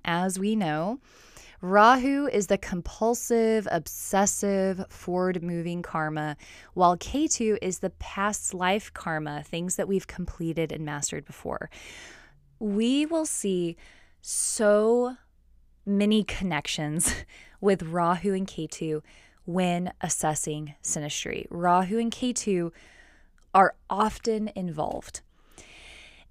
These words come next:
And I did a YouTube video on this where I showed just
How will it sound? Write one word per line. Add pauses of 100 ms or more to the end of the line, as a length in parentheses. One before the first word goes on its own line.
And
I (120)
did
a
YouTube
video
on
this
where
I
showed
just